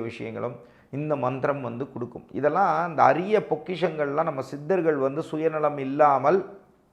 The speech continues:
நமது மக்கள் வந்து நல்லா இருக்கணும் அப்படிங்கிறதுக்காக கொடுத்துட்டு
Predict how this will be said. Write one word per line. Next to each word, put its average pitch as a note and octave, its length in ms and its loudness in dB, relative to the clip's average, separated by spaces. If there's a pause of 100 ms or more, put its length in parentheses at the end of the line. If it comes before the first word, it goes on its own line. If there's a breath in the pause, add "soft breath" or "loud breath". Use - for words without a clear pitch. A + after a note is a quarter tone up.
(680)
நமது D#3 280 2 (100)
மக்கள் F3 360 0
வந்து D#3 140 -4 (120)
நல்லா D3+ 260 4 (180)
இருக்கணும் C3+ 420 -6 (1000)
அப்படிங்கிறதுக்காக C3+ 880 0
கொடுத்துட்டு C3+ 320 -6